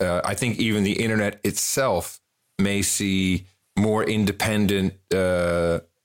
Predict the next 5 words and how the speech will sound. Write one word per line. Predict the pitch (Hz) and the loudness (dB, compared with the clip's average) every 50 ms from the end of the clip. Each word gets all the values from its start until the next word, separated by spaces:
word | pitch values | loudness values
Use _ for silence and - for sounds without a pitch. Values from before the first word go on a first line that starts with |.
| _ _ | _ _
uh, | 101 101 87 80 80 78 80 80 78 - - _ - | -2 0 0 0 0 0 0 0 -2 -4 -6 _ -2
uh, | 90 85 76 78 80 | 0 0 0 0 0
internet | - 110 110 104 98 - - | 0 0 0 -2 -2 -2 -2
service | - 123 127 127 135 123 | -2 -2 0 0 -2 -2
providers | - - 110 90 90 87 85 85 87 90 92 90 - | -2 -2 -2 0 0 0 0 0 0 0 0 -2 -2